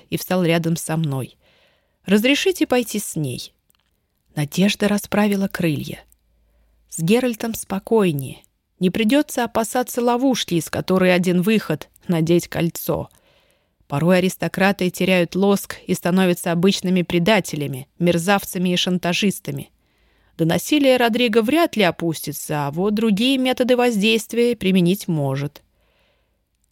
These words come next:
"Нет", тоном, не допускающим возражений, ответил герцог,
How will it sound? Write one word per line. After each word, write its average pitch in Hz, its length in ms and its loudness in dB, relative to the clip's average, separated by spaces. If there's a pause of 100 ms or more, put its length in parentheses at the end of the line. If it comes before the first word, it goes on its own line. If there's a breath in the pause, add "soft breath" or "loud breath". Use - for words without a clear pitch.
(120)
"Нет", 170 480 0 (600)
тоном, 160 280 2
не 165 120 2
допускающим 160 720 -2
возражений, 165 680 2
ответил 170 380 -2
герцог, 180 560 -2